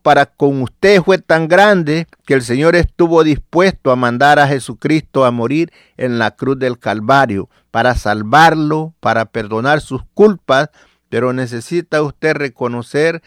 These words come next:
que es pecador y que necesita perdón de pecado. Y es así donde seguimos adelante y nos, nos alegramos al saber de lo que Dios ha hecho en nuestras vidas,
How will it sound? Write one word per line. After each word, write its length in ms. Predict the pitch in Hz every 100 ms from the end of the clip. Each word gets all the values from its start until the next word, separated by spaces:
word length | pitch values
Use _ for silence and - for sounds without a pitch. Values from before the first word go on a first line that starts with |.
| _ _ _
que 200 | 110 123
es 100 | 135
pecador 640 | - 135 - 123 143 151 -
y 140 | 147
que 200 | - 143
necesita 920 | 156 165 160 160 - 226 202 180 127 - _ _ _ -
perdón 720 | 113 110 98 131 131 101 60
de 180 | 101 110
pecado. 720 | - 101 - 110 117 107 85 _ _ _ _ _
Y 140 | 123
es 140 | 180 208
así 300 | 170 208 208
donde 500 | 190 165 151 135 - _ _ _ - -
seguimos 540 | 139 160 180 180 175
adelante 800 | 170 156 165 185 190 170 156 147
y 60 | 147
nos, 340 | 147 151 - - _
nos 280 | - 151 165
alegramos 1000 | 165 160 156 185 202 185 127 98 - - - _ -
al 240 | 147 147
saber 680 | 147 139 160 190 185 113 - _
de 180 | 120 139
lo 180 | 135 -
que 140 | 135
Dios 300 | 147 180 175
ha 120 | 151
hecho 520 | 170 190 - 120 104 -
en 260 | 120 127
nuestras 460 | 135 147 - 131 127
vidas, 480 | 180 208 170 165